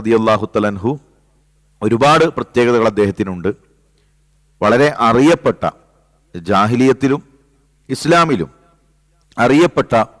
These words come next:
കച്ചവടക്കാരനായിരുന്നു മഹാനായ ഉസ്മാൻ റളിയല്ലാഹു തആല അൻഹു.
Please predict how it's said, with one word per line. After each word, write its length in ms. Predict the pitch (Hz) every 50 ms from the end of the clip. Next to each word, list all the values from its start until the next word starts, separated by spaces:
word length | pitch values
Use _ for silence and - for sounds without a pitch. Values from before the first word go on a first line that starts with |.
| _ _ _ _ _ _ _ _ _ -
കച്ചവടക്കാരനായിരുന്നു 1160 | 139 131 - - - 180 165 175 170 - - 160 147 139 127 120 113 107 101 90 95 98 98 92 - _ - 110
മഹാനായ 400 | 107 98 110 101 101 95 92 95 92 90 - -
ഉസ്മാൻ 300 | - - - 101 95 92 90 - _ _ - 98
റളിയല്ലാഹു 500 | 95 82 92 90 87 87 87 85 - 87 _
തആല 140 | - 76 76 76
അൻഹു. 120 | - _